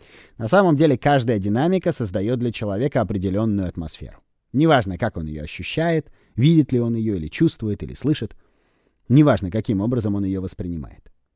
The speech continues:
Он может попытаться проанализировать, каким образом он воспринимает эту атмосферу. Но это всегда одно и то же. Кстати, он не видит и не ощущает её. Тем не менее, весь верхний диапазон этой эмоциональной шкалы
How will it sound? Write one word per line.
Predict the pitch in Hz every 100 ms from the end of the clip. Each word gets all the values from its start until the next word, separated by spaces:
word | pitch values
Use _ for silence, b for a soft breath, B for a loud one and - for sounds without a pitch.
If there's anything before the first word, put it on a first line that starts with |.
| _ _ _ _ _ _
Он | 175 202
может | 175 165 147
попытаться | 123 107 143 151 -
проанализировать, | 117 123 127 107 98 80 78 69 - _ _ _
каким | - - 92 80
образом | 131 123 80 87
он | 107
воспринимает | 104 - 92 76 76 95 92
эту | 64 73
атмосферу. | 73 60 - - - _ _ _ _ _ _ _ _ -
Но | 147
это | 165
всегда | - 113 120
одно | 113 95
и | 87
то | 76
же. | 67 - _ _ _ _ _ _ _ _ _
Кстати, | - 143 120
он | 117 117
не | 117
видит | 117 117 101
и | 90
не | 90
ощущает | 85 - 76 - 53 -
её. | - _ _ _ _ _ _ _ _ B B B B B -
Тем | 175
не | 202
менее, | 196 208 190
весь | 147 170 -
верхний | 165 151 151 135
диапазон | 135 117 113 107 160 180
этой | 170 170
эмоциональной | 165 - 156 156 151 151
шкалы | - 151 143 147